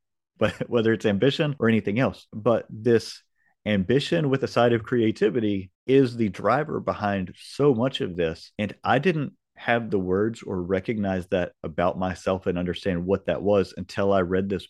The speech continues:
book. And, you know, then reading more about that topic afterwards, like, so much fell into place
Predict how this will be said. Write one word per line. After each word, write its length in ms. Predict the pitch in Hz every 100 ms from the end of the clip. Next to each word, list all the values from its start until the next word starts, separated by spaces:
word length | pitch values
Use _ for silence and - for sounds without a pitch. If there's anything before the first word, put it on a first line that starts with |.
| -
book. 280 | 104 - _ -
And, 540 | 98 95 95 87 80 -
you 80 | 95
know, 180 | 76 58
then 260 | 104 104 107
reading 240 | 127 110
more 320 | 92 101 127 104
about 400 | 87 92 90 - _ -
that 160 | 87 -
topic 360 | 131 - 92
afterwards, 520 | - 160 - 98 85 - _
like, 140 | 95 92
so 280 | - 143
much 260 | 151 117 -
fell 260 | 123 113 107
into 180 | 92
place 320 | 87 110 110